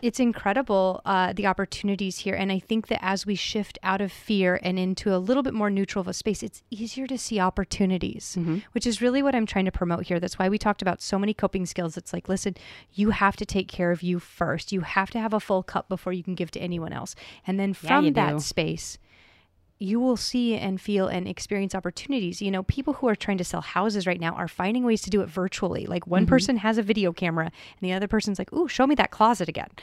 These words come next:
Speaker 1: You know what I
Speaker 2: Right.
Speaker 1: mean?
Speaker 2: <laughs>
Speaker 1: And so there
Speaker 2: Right.
Speaker 1: are possibilities and opportunities to make money, to support yourself, to barter.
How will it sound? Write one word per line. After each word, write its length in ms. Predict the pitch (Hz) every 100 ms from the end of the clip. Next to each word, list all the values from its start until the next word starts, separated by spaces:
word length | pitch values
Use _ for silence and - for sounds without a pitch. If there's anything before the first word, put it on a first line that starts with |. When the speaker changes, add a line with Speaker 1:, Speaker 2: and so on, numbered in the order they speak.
| -
Speaker 1:
You 220 | 160 262
know 60 | 277
what 80 | 285
I 80 | 285
Speaker 2:
Right. 200 | 285 294
Speaker 1:
mean? 120 | 320 - -
Speaker 2:
<laughs> 160 | -
Speaker 1:
And 180 | 269 269
so 260 | 294 277 - - - _ _ - -
there 220 | - 285 285
Speaker 2:
Right. 80 | -
Speaker 1:
are 420 | - 262 262 240 226
possibilities 760 | - 233 226 226 214 208 202
and 80 | 208
opportunities 760 | 180 196 - 208 190 175 175 -
to 360 | - 185 185 -
make 340 | 190 240 -
money, 300 | 202 185 180
to 340 | - - 180
support 480 | 175 - 185 - 254
yourself, 380 | 220 208 202 -
to 160 | - 180
barter. 580 | 180 180 233 277 320